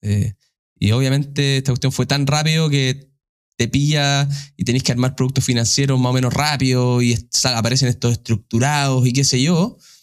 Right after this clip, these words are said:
pero ya estamos empezando a ver que los depósitos a plazo se van a caer y se van a caer con todo y van a volver a ser probablemente el producto financiero más odiado, igual como eran hace cuatro años cuando la gente decía,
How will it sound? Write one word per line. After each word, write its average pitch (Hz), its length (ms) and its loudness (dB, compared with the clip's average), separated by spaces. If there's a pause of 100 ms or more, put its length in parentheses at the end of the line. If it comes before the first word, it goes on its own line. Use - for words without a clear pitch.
(580)
pero 190 340 -2
ya 147 140 0
estamos 151 240 -2
empezando 143 340 0
a 139 40 0
ver 151 240 -2
que 143 100 -2
los 135 140 0
depósitos 135 440 0
a 123 60 -2
plazo 147 500 -2 (380)
se - 160 -2
van 117 100 0
a 101 60 2
caer 90 200 0 (520)
y - 60 -2
se 110 100 0
van 110 120 2
a 107 80 2
caer 110 240 0
con 98 140 -2
todo 139 540 -2
y 113 120 0
van 110 140 2
a 110 60 0
volver 107 260 2
a 110 60 -2
ser 139 420 -4 (520)
probablemente 139 880 0
el 120 120 0
producto 123 380 0
financiero 123 480 0
más 135 220 2
odiado, 160 520 0
igual 139 280 0
como 135 200 0
eran 135 200 2
hace 123 420 0
cuatro 131 320 -2
años 127 320 0
cuando 120 240 0
la 117 80 0
gente 117 240 -2
decía, 113 420 0